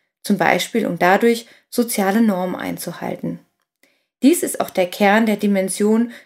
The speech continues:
Überkontrolle, Unterkontrolle in der Persönlichkeitstheorie von Block neunzehnhunderteinundsiebzig, auf die sich die Persönlichkeitstypen überkontrolliert und unterkontrolliert beziehen. Siehe Kapitel drei Punkt vier.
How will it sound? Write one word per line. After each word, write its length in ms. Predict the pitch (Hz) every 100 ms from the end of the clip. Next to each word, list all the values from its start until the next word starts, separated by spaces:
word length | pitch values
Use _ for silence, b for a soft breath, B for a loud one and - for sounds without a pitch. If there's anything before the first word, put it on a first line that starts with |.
| -
Überkontrolle, 800 | 262 277 269 254 240 - 233 226
Unterkontrolle 1000 | 240 269 226 - 185 185 - 185 214 262
in 140 | 226
der 80 | 214
Persönlichkeitstheorie 1160 | 214 226 214 220 202 - 180 - - 180 180 185
von 200 | 214 214
Block 300 | 175 - - -
neunzehnhunderteinundsiebzig, 1400 | 190 190 - 185 185 175 180 196 180 - - - - _ _ _ _ -
auf 180 | 190
die 160 | - 285
sich 180 | 320 285
die 120 | 226
Persönlichkeitstypen 1160 | 220 185 196 254 262 233 220 - 226 214 208 B B -
überkontrolliert 880 | 277 349 349 277 269 240 240 247
und 120 | - 208
unterkontrolliert 920 | 208 226 208 214 208 208 190 190 -
beziehen. 560 | 277 - 190 175 175 - _ -
Siehe 260 | 233 277
Kapitel 500 | 277 233 - 220 226
drei 240 | 220 - 165
Punkt 320 | - 208 214
vier. 380 | - - 160